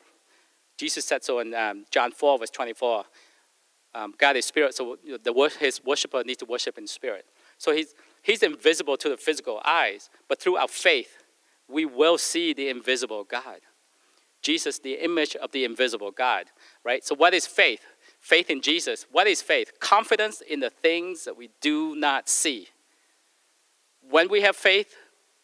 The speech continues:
we will see Jesus, and we will see the invisible God. 'Cause God is not limited to a physical body. 'Cause if he is, he can't be everywhere at one time, right? Jesus only came to earth in a human body as a sacrifice.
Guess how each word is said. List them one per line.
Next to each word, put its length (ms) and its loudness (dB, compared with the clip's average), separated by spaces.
we 100 -4
will 100 -2
see 220 -2
Jesus, 520 -8
and 100 -8
we 120 -4
will 160 -2
see 520 0
the 160 -8
invisible 520 -6
God. 280 -14
'Cause 120 -4
God 260 0
is 100 -4
not 160 -2
limited 420 -2
to 120 -4
a 60 0
physical 440 -4
body. 400 -6
'Cause 160 -2
if 100 0
he 140 -2
is, 220 2
he 80 -4
can't 320 0
be 160 -2
everywhere 480 2
at 120 -2
one 160 -2
time, 360 -4
right? 260 -4
Jesus 340 -6
only 220 -4
came 280 -2
to 140 -10
earth 200 -2
in 100 -8
a 40 -8
human 240 -8
body 320 0
as 140 -4
a 40 -12
sacrifice. 640 -8